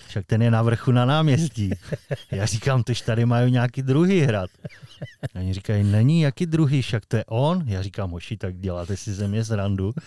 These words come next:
Prostě ty, ten hrad je dávno za náma a tady mají druhý, jako proč tady sta-?"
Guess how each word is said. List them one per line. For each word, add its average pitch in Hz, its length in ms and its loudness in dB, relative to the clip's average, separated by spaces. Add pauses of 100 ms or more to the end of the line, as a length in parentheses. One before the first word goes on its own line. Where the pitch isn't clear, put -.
(380)
Prostě 101 460 -4
ty, 113 100 0
ten 131 240 0
hrad 110 280 0
je 107 100 2
dávno 107 380 0
za 113 160 0
náma 101 320 -2
a 135 60 -2
tady 107 260 -2
mají 110 280 0
druhý, 120 280 -2
jako 107 260 -6
proč 98 220 -10
tady 143 200 -8
sta-?" - 220 -12